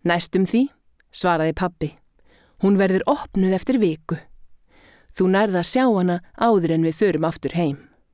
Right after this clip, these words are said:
„Ég hlakka til,“ sagði Þóra og horfði út í þokuna sem lá yfir fjöllunum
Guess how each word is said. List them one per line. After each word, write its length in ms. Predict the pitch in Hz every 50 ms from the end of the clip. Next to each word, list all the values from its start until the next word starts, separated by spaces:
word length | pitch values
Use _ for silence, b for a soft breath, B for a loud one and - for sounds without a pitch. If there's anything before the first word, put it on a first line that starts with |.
| _ _ _ _ _ _ _ _ _ _ _ _ _ _ _ _ _ _ _ - - _
„Ég 140 | - 190 170
hlakka 300 | 165 202 185 - - 165
til,“ 280 | - - 185 170 160 156 - - - _ _ _ _ _ _ _
sagði 300 | - - 180 165 151 151
Þóra 360 | - 180 165 156 151 147 156 - b b b b b b b b b
og 160 | - 160 160 151
horfði 380 | 190 220 233 233 226 240 240
út 180 | 220 175 - -
í 60 | 156
þokuna 540 | - - 180 180 175 - 202 185 190 190 196 b b b b b
sem 220 | b - - 156 156
lá 180 | 147 160 175 226 247 262 262
yfir 220 | 247 226 233 -
fjöllunum 560 | - 185 160 - - - 165 165 165 170 185